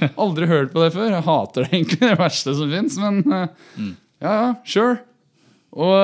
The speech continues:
Speaker 1: og så tror jeg det bare er en sånn der greie at du blir bedt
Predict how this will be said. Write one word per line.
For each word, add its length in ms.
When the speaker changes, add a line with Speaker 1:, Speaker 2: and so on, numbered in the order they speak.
Speaker 1:
og 80
så 160
tror 140
jeg 100
det 80
bare 240
er 140
en 140
sånn 120
der 160
greie 240
at 140
du 240
blir 440
bedt 720